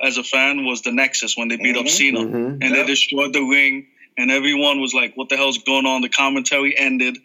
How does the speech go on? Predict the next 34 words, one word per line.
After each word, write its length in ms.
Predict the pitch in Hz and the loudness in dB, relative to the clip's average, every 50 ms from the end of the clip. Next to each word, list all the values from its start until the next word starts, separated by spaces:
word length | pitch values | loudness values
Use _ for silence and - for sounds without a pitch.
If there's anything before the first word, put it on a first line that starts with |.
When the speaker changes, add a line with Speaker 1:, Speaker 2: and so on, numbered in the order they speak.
| _ _ | _ _
Speaker 2:
Yep. 280 | - 113 101 107 123 - | -4 0 0 2 2 2
Speaker 1:
kinda 240 | 147 143 139 147 147 | 2 2 2 2 2
like 180 | 147 147 143 | 2 2 2
the 120 | 151 156 151 | 4 4 4
N 100 | 147 147 | 4 2
W 300 | 147 147 147 143 147 147 | 0 0 0 0 0 0
O 160 | 151 143 139 | 0 0 2
days 440 | 139 135 131 131 131 127 123 - - | 2 4 4 4 2 2 0 -2 -2
when 180 | 135 131 127 123 | -2 0 0 0
they 120 | 127 120 | 0 0
ended 300 | 127 135 135 139 147 135 | 0 0 2 0 0 2
the 80 | 147 139 | 2 2
show 420 | - - 160 147 139 131 127 127 117 | 2 2 2 0 0 -2 -2 -4 -4
just 260 | 113 123 123 - - 131 | -4 -2 -2 -4 -4 -4
with 220 | 131 131 123 - | -4 -4 -4 -2
the 80 | 139 127 | -4 -2
copyright 600 | - 151 151 143 - 151 139 139 135 131 120 - | 0 0 -2 0 0 0 0 2 0 0 0 0
sign 280 | - 139 135 131 131 | 0 0 0 0 0
in 60 | 127 | -2
the 100 | 123 123 | -2 -4
corner, 400 | - - 151 147 139 127 123 117 113 - _ - | -4 -2 -2 0 0 2 0 0 -2 -6 _ -10
Speaker 2:
Mm-hmm. 340 | - 90 90 95 101 117 135 | -8 -6 -4 -2 0 2 2
Speaker 1:
no 240 | 139 139 147 151 - | 2 2 2 2 0
talking, 600 | - - 151 151 143 143 147 131 127 123 143 160 - - - - - - | 0 0 0 0 0 0 0 -2 -2 -2 -4 -4 -4 -4 -4 -4 -6 -16
<laughs> 300 | - - - - - - | -16 -16 -16 -12 -6 -2
and 140 | 143 143 143 | -2 0 2
we 80 | 151 | 2
don't 160 | 160 165 160 156 | 2 2 2 0
know 100 | 156 151 | -2 -2
what 120 | 147 139 | -2 0
happened 380 | 147 156 160 156 151 - 135 131 | 2 2 0 0 0 -2 -2 -2
after 260 | 127 120 - - 120 | -2 -4 -6 -6 -6
that. 200 | 113 101 - - _ - | -6 -6 -6 -10 _ -12
Speaker 2:
Yeah. 200 | 95 95 90 82 | -6 -4 -4 -4